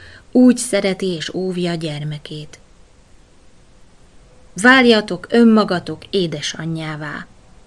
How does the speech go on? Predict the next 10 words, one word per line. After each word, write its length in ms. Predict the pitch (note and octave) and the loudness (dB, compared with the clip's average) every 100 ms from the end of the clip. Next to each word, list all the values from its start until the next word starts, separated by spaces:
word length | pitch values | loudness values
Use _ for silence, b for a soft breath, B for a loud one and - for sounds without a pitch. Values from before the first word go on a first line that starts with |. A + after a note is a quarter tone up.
| _ _ - _ _ - b b b b b b | _ _ -20 _ _ -20 b b b b b b
Ha 180 | - G3+ | 0 4
reális 640 | A3 B3 B3+ A#3+ B3+ B3+ | 6 8 8 8 6 2
és 200 | - - | -2 -6
a 60 | D#3+ | -6
fejlődést 680 | - A3 A3+ F#3+ E3+ D#3 - | 2 4 4 2 -2 -2 0
elősegítő 720 | G#3+ G3+ F3 D#3+ D#3+ D#3+ E3 | 2 2 0 -6 -8 -8 -6
kapcsolatot 680 | E3 G#3 G3+ E3+ D#3 D#3 D#3 | -2 -2 -2 -10 -10 -12 -8
szeretnénk 600 | - F#3+ D3+ - D#3 D#3+ | -6 -6 -8 -12 -10 -6
kialakítani 720 | - F#3+ E3+ D#3 E3 - E3 | 0 0 0 -4 -10 -8 -2
magunkkal, 760 | E3+ F3+ G3+ G3+ G3 A3 A3 | 0 0 0 -2 -2 -2 -2